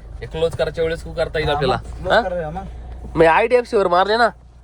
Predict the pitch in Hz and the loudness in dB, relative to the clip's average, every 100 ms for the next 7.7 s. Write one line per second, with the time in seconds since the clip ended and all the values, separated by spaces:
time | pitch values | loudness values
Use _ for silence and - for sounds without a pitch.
0 | - 123 139 226 254 247 220 220 233 226 | -14 -12 -4 0 0 -2 0 4 4 2
1 | 233 262 262 233 214 175 175 180 139 110 | 0 -2 -2 0 0 -2 -4 -2 -2 -4
2 | 139 143 - 151 147 - 139 117 - - | -16 -18 -20 -20 -20 -18 -20 -18 -20 -18
3 | - - - - - - - - - 62 | -18 -18 -20 -20 -20 -18 -18 -18 -16 -16
4 | 62 - - - - - - - - - | -16 -14 -14 -14 -14 -14 -12 -14 -14 -16
5 | - - - - 165 170 147 143 175 - | -18 -16 -14 -10 -10 -8 -8 -8 -8 -8
6 | 160 156 147 120 110 - - 131 139 147 | -8 -8 -6 -6 -6 -2 0 2 2 0
7 | 160 143 139 147 151 127 127 | 2 4 4 2 0 0 -2